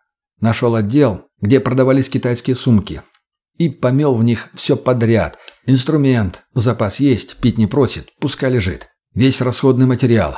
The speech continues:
гвозди, дюбеля, шурупы, диски для болгарки, свёрла, батарейки, баллоны с газом и так далее. Пластмассовые вёдра, тазики, корзинки, все жидкости, порошки для уборки туда же, наверх.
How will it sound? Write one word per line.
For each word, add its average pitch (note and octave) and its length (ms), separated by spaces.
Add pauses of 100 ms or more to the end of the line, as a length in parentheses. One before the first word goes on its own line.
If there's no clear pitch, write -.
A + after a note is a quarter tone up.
(200)
гвозди, A#2 420
дюбеля, A#2+ 540
шурупы, B2+ 540
диски G#2+ 460
для A2 140
болгарки, A2 640 (100)
свёрла, A#2 500
батарейки, A2+ 760
баллоны A#2 500
с G2 80
газом G#2 640
и C#3 60
так A#2 220
далее. F#2+ 420 (540)
Пластмассовые G#2+ 640
вёдра, A2+ 360
тазики, G#2+ 640
корзинки, A2+ 840 (360)
все D3+ 200
жидкости, B2 640
порошки A#2+ 500
для B2+ 160
уборки C3 460
туда A#2 540
же, F2+ 120
наверх. G#2 460